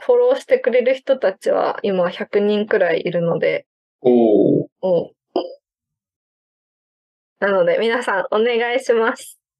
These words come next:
Speaker 2: お願いします。
Speaker 1: <laughs> それでは、皆さんに、えー、多大な期待を込めて、今回は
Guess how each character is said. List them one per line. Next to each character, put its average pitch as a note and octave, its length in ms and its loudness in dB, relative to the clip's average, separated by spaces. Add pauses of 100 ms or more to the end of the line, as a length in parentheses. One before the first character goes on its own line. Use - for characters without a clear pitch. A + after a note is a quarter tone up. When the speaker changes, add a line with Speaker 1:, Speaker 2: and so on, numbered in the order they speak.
(680)
Speaker 2:
お A#2+ 40 4
願 A2 260 2
い A2 40 -4
し - 140 -6
ま A2 220 2
す。 - 560 -14 (420)
Speaker 1:
<laughs> - 480 -16
そ C#4+ 120 -4
れ B3 100 2
で C4 140 2
は、 G#3 280 -2 (360)
皆 A3+ 180 -2
さ A3 140 -2
ん G#3 120 -2
に、 G3+ 340 -4 (120)
え F#3+ 640 -2
ー、 - 1400 -20
多 A3+ 60 0
大 A3+ 240 2
な A3 300 -2 (720)
期 - 120 -20
待 G3+ 300 2
を G3+ 60 0
込 G#3+ 160 0
め F#3+ 120 0
て、 - 420 -4 (800)
今 G#3 200 2
回 F3+ 220 -2
は F3 260 0